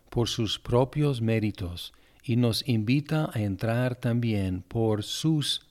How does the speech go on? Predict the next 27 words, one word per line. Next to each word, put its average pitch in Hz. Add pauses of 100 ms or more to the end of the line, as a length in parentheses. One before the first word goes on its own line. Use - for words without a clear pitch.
méritos. 92 (280)
Es 127
decir, 131
que 127
hay 110
una 156
persona 101 (280)
que 117
reunió 107 (460)
todos 139
los 107
requisitos 127
de 104
este 113
salmo 95 (280)
y, 143
de 113
hecho, 131
todos 131
los 127
requisitos 123
de 104
toda 123
la 101
palabra 107
de 101
Dios. 90